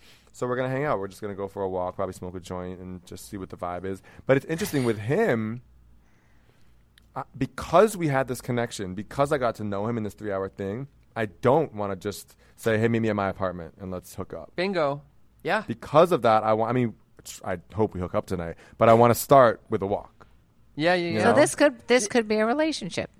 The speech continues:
Speaker 3: This could be a wedding.
Speaker 1: Except he doesn't live in New York.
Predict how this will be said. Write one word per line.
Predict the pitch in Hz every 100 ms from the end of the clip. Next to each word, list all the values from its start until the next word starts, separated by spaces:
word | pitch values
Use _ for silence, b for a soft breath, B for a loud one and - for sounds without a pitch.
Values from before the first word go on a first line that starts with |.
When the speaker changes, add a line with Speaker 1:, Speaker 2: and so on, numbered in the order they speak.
| -
Speaker 3:
This | 226 240
could | 381 330
be | 320 339 330
a | -
wedding. | 247 403
Speaker 1:
Except | 165 147
he | 147
doesn't | 135 123 117
live | 113 107 98 - - _ _ -
in | 101
New | 92
York. | 85 80